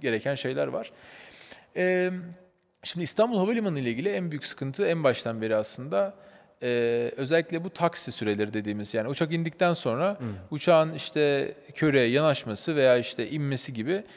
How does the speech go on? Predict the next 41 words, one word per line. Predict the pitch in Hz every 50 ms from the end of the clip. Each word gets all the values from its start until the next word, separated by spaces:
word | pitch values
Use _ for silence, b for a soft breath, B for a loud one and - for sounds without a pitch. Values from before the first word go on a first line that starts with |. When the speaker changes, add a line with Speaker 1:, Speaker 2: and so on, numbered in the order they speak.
| B B B
Speaker 1:
orada | - 131 135
insanların | 147 143 - - 139 135 139 139 143 143
hani | 131 120 - - - - - - -
havalimanına | - - 131 151 170 165 160 160 156 151 131
indikten | 127 147 151 151 143 - - 175 170 170
sonra | 147 - 120 113
havalimanı, | 117 131 151 156 160 156 151 151 147 143 139 135 131 127 b b b b b b b b - 117
e, | 113 113 113 110 110 110 110 113 113
binasından | 127 139 143 143 139 135 - - - 147 147 147 143 135 123 120
dışarı | 120 110 - 135 135 151
çıkma | 143 - - - - 170 175
süresi | 160 - - 123 120 113 - -
arasında | 117 127 127 120 - - 202 175
ciddi | 160 156 - - 160 170
bir |
süre | 196 - - 165 151
oluyordu. | 151 131 117 107 95 - - 196 - - B B B B B B B B B B B B B
E, | - 139 135 135 131 135 131 135
hala | 160 180 180 151 139 147
da | 170 185
bu | 180 175 165
yavaş | 165 156 151 165 165 160 -
yavaş | 175 160 151 - -
biraz | 156 156 151
optimize | 143 135 - - - 151 143 143 160
ettiler | 156 156 - - 160 202 277
ama | 285 208 147 135
hala | 160 165 151 123 113 117 131
da, | 180 208 214 214 214 B B B B B B B -
e, | - 127 123 120
tam | 120 - 175 160
olarak | 143 139 139 147 151 147 -
düzelmiş | 147 131 147 147 135 127 123 - -
değil. | 190 220 220
Bunun | 233 214 220
sebebi | 202 - - 240 220 196 202 226
İstanbul | 233 214 170 - - 190 190 202
Havalimanı'nda | 196 196 196 202 202 214 226 185 180
birçok | 180 - 190 180 - -
pist | - 180 160 - - - - -
var | 131 151 196